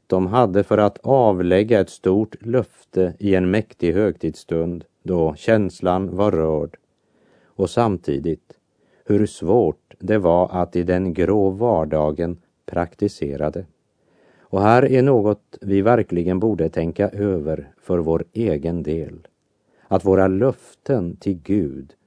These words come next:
förpliktar. Och så kommer vi till Josua död, verserna tjugonio till trettioett. En tid härefter dog Herrens tjänare Josua, Nuns son,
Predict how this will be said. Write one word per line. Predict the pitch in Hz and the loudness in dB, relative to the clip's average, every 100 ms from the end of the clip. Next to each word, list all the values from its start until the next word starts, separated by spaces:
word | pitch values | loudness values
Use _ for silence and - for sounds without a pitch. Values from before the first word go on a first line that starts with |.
| _ | _
förpliktar. | - 92 - 73 - - 92 90 _ _ _ _ _ _ _ _ - | -6 -6 -4 -8 -8 -10 -10 -10 _ _ _ _ _ _ _ _ -6
Och | 117 | -2
så | 135 | -2
kommer | - 113 104 104 | 0 2 4 2
vi | 104 107 | 2 0
till | 107 107 107 | 0 -2 -2
Josua | - 90 92 - 131 90 87 92 | -6 -4 -4 -4 -2 0 2 0
död, | 80 90 76 73 - _ - | 0 -2 -2 -6 -12 _ -6
verserna | 101 90 - 85 82 | -4 -4 -4 -4 -4
tjugonio | - 85 87 90 107 87 82 80 - _ _ _ | -6 -6 -4 -2 -4 -4 -4 -6 -6 _ _ _
till | 85 | -10
trettioett. | - 80 - 92 - 85 - _ _ _ _ _ _ _ _ _ _ _ _ - | -4 -4 -2 -4 -4 -10 -10 _ _ _ _ _ _ _ _ _ _ _ _ 0
En | 113 113 | 2 2
tid | 123 123 131 - | 4 4 4 -2
härefter | 101 98 104 - 123 - _ - 117 95 | -2 2 2 2 0 -2 _ 0 2 2
dog | 92 95 113 113 | 2 2 2 -2
Herrens | - 139 127 92 92 92 - | -6 2 2 2 0 -4 -12
tjänare | - - 117 85 80 80 85 | -12 -2 0 0 -2 -2 -2
Josua, | 82 85 - 120 95 82 85 78 | -2 -6 -4 -2 -2 -2 -6 -6
Nuns | 98 92 90 98 98 - - | -6 -4 -2 -4 -6 -12 -20
son, | - - 87 71 73 | -14 -6 -4 -4 -8